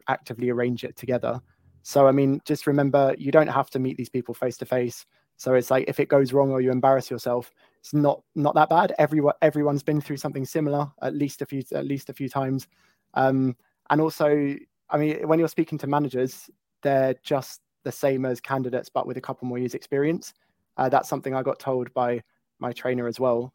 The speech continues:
and it really stayed with me. So it's just sort of like when I'm, a lot of people get nervous speaking to a manager, it's like the C E O or C T O of a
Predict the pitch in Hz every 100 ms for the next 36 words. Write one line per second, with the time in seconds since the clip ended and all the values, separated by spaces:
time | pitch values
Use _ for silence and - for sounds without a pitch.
0 | _ 127 123 123 113 - 131 127 131 127
1 | - 139 135 143 160 - 127 120 - 123
2 | - - 120 123 131 127 123 - _ -
3 | 139 135 - 143 131 127 127 131 127 123
4 | 143 135 131 131 131 131 123 123 - 123
5 | - - - _ - 127 - 131 147 131
6 | 135 123 120 117 - 135 123 - 131 123
7 | 113 117